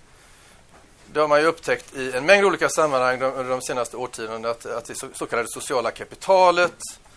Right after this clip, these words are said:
är viktigt, att det här med föreningsliv, civilsamhälle och graden av mellanmänsklig tillit spelar stor roll, alltså. Och det, det är delvis en förklaring man har gett till att Frankrike och Italien då har halkat,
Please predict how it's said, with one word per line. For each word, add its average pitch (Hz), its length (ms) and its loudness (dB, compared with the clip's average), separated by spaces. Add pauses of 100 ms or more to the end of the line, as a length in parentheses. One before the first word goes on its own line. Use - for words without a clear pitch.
(360)
är 156 100 -6
viktigt, 147 560 -4
att 127 140 -2
det 143 80 -2
här 127 60 -2
med 120 100 -2
föreningsliv, 120 840 -4 (120)
civilsamhälle 107 720 -12
och - 340 -16 (180)
graden 107 300 -6
av 104 60 -10
mellanmänsklig 101 600 -8
tillit 95 560 -18
spelar - 160 -18
stor - 160 -20
roll, - 220 -16
alltså. - 180 -18 (640)
Och 160 100 -4
det, 214 260 8
det 208 200 10
är 214 100 12
delvis 190 340 6
en 156 80 0
förklaring 190 320 8
man 151 100 4
har 160 80 4
gett 131 140 4
till 135 120 0
att 131 120 0
Frankrike 127 440 0
och 131 60 -12
Italien 135 540 2
då 156 280 4 (100)
har 139 120 0
halkat, 147 420 -4